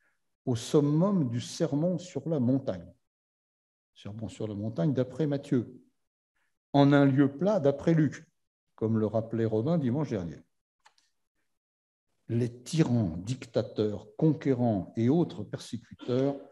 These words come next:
développent la conviction chez leurs sbires que celui à détruire n'est pas de même nature qu'eux,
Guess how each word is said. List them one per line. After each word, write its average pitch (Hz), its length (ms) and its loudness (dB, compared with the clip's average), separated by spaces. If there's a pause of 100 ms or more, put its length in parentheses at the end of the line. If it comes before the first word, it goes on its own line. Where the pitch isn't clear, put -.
(320)
développent 139 800 2
la 107 160 -8
conviction 139 800 -4 (1000)
chez 135 220 2
leurs 101 180 -2
sbires 143 580 -6 (960)
que 160 120 4
celui 196 480 2
à 110 80 2
détruire 175 580 -2
n'est 139 180 4
pas 220 280 -2
de 143 140 2
même 160 340 2
nature 156 540 -4
qu'eux, 143 340 2